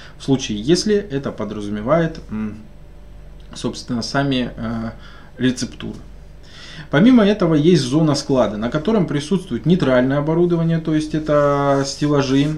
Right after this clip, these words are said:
Э, также присутствует холодильное, морозильное оборудование. Это обязательно, так как ингредиенты хранятся в разных температурных режимах. А, помимо этого в пекарне полного цикла присутствует также торговое оборудование, это витрины, это,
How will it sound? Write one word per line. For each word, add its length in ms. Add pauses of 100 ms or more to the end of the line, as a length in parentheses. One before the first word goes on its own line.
(140)
Э, 1040
также 280
присутствует 500
холодильное, 460
морозильное 560
оборудование. 600
Это 240 (280)
обязательно, 600
так 180
как 180
ингредиенты 640
хранятся 560 (540)
в 140
разных 440 (1120)
температурных 720
режимах. 440 (1300)
А, 300
помимо 400
этого 300
в 60
пекарне 420
полного 360
цикла 320
присутствует 540
также 240
торговое 540
оборудование, 640
это 140
витрины, 760
это, 680